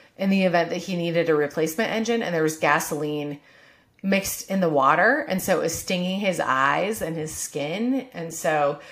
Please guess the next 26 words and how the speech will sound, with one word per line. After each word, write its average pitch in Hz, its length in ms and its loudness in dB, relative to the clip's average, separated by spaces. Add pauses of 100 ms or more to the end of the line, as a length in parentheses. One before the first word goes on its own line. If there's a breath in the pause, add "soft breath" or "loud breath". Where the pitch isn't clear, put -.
(280 loud breath)
he 196 240 -8
had 190 180 2
to 160 120 -2 (280)
continuously 180 760 -2
keep 180 160 -10
his 160 120 -4
eyes 156 280 2
closed 151 480 -2
and 143 100 -8
protect 156 380 -6
him. 135 220 -6 (1000 soft breath)
He - 80 -6
began 196 240 0
to 175 80 2
lose 160 240 0
all 165 320 4
track 165 260 -2
of 151 100 -4
time 143 520 -4 (400 soft breath)
because 165 200 -6
he 160 60 -4
was 156 140 -6
fighting 175 500 2
to 180 140 -10
stay 156 360 0
awake. 151 680 -4